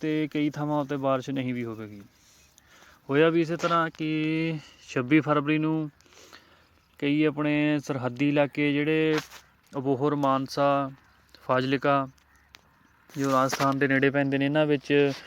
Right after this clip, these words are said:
ਹਨੇਰੀ ਨਾਲ ਹਲਕੇ ਛਿੱਟੇ ਵੀ ਹੋਏ ਅਤੇ,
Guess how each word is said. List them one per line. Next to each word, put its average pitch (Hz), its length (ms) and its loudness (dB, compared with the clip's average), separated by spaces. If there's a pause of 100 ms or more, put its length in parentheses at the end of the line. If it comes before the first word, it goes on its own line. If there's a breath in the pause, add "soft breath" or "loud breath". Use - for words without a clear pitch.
(440 loud breath)
ਹਨੇਰੀ 143 300 4
ਨਾਲ 135 280 4 (600)
ਹਲਕੇ 131 280 -2
ਛਿੱਟੇ 135 300 -2
ਵੀ 135 120 0
ਹੋਏ 147 200 0 (1500 loud breath)
ਅਤੇ, 170 580 0